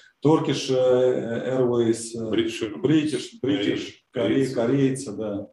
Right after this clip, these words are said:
Speaker 1: Вот, поэтому, конечно, такая логистическая задача может быть решена, но это уже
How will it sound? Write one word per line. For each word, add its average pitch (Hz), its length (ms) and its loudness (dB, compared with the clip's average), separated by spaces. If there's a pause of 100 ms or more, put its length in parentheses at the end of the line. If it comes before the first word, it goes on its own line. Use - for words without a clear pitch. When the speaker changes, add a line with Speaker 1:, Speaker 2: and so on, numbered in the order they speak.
(320)
Speaker 1:
Вот, 110 300 2
поэтому, 135 340 4
конечно, 139 380 2
такая 123 360 4
логистическая 113 1200 0
задача 123 440 2
может 113 240 -4
быть 113 140 -6
решена, 127 500 2
но 127 160 6
это 131 140 2
уже 113 400 -2